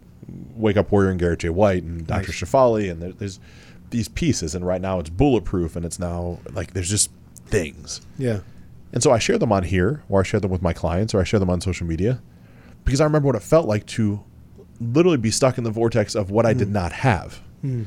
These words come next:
Speaker 1: And everything was a thing of I did not have.
Speaker 2: Yeah.
Speaker 1: Instead of understanding, like, with me now, I literally have everything.
Speaker 2: Everything you need.
Speaker 1: All the time.
Speaker 2: Yeah, at all times. You're born with it. It's yours. No one can take it from you.
Speaker 1: Right.
Speaker 2: You can relinquish it,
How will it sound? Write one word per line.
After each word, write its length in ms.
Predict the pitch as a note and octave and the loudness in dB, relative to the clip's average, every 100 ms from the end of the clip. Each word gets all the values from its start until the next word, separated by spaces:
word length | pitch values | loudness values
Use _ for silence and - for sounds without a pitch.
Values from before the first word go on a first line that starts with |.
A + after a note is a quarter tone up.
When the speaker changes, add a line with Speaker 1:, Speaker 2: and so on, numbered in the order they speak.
| - | -6
Speaker 1:
And 100 | F2+ A#2 | 0 4
everything 300 | E3+ D3 A#2 | 4 2 2
was 140 | G#2 | 0
a 40 | F#2 | 0
thing 160 | G#2+ | 0
of 100 | F#2+ | 2
I 120 | F2 F#2 | 2 2
did 140 | F#2 | 0
not 200 | F2+ E2 | -2 -4
have. 420 | - F2+ - - - - - - - - | -2 -2 -4 -10 -20 -20 -20 -20 -20 -14
Speaker 2:
Yeah. 120 | G#2+ | -4
Speaker 1:
Instead 180 | F#2+ D#3 | 0 2
of 80 | E3 | 2
understanding, 380 | G#2+ - G2+ F#2 | 0 0 0 0
like, 180 | F2 - | 0 0
with 120 | F#2 | 2
me 120 | A#2 | 4
now, 320 | A2 C3 F2+ - | 4 4 2 2
I 120 | C3 | 2
literally 280 | D3+ D#3 G2+ | 4 2 2
have 120 | F#2 | 4
everything. 380 | C3 A#2+ - - - - | 2 2 -4 -10 -16 -8
Speaker 2:
Everything 340 | A#2+ A#2+ C3+ | -6 -2 -2
you 80 | C3+ | 2
need. 240 | D#3 B2 - - - - - - - - - | 2 2 -4 -20 -20 -20 -20 -20 -20 -20 -2
Speaker 1:
All 160 | - E3 | 4 6
the 80 | D3 | 6
time. 320 | E3+ F2+ C#2+ - - | 2 2 -2 -14 -4
Speaker 2:
Yeah, 200 | C3+ G#2+ - | -2 -4 -4
at 80 | A#2 | -4
all 100 | - | -2
times. 380 | C3+ G#2 - - - | -2 -4 -8 -18 -12
You're 80 | A2+ | -2
born 200 | C3+ B2+ | 0 0
with 120 | G2 | 0
it. 100 | E2+ - - | -6 -14 -12
It's 100 | - | 2
yours. 320 | D3+ G#2+ - | 4 4 0
No 60 | C3 | 0
one 100 | C#3+ | 2
can 80 | B2+ | 4
take 140 | D3+ | 4
it 80 | A#2+ | 2
from 160 | G2+ | -4
you. 100 | D#2+ - | -8 -8
Speaker 1:
Right. 420 | G#2 G2 B2 F#2 - - - - - - - | 0 4 4 2 -8 -20 -20 -20 -20 -20 -4
Speaker 2:
You 100 | B2 | 0
can 100 | A#2+ | 2
relinquish 480 | G#2 C3 A3 F#3+ - | 6 6 8 6 4
it, 220 | A2+ A#2+ | 2 -2